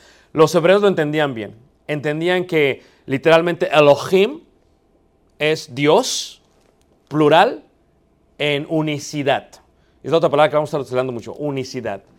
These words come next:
Esto es único. No hay alguien como él. Ahora, si lo vemos de otra manera, el nombre contraído es simplemente traducido en la Biblia como Dios. Y en el español, los que sabemos gramática, sabemos que hay veces todo lo que acaba con S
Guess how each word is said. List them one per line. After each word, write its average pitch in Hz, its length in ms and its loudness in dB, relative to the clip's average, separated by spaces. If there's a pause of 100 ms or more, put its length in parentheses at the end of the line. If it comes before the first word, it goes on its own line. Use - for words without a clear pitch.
(240)
Esto 147 220 -6
es - 200 -12
único. 151 520 -2 (640)
No 123 100 -2
hay 143 160 2
alguien 151 300 -2
como 117 260 -8
él. 80 140 -20 (580)
Ahora, 156 300 4
si - 160 -8
lo 170 100 2
vemos 208 280 2
de 226 40 2
otra 226 200 4
manera, 190 500 2 (240)
el 160 160 2
nombre 196 340 0
contraído 160 1160 0
es 156 160 -4
simplemente 175 580 -4
traducido 156 460 -4
en - 20 -4
la 156 80 0
Biblia 156 300 -4
como 151 240 -4
Dios. - 600 -4 (640)
Y 165 120 -2
en 165 60 0
el 160 100 -2
español, 170 440 -2
los 202 140 -2
que 143 80 -10
sabemos 156 320 -2
gramática, 190 500 -2
sabemos 170 320 -4
que 151 260 -6 (360)
hay 143 240 2
veces 196 600 2
todo 202 280 4
lo 208 120 2
que 190 80 0
acaba 170 400 2
con 151 200 -2
S 262 500 -2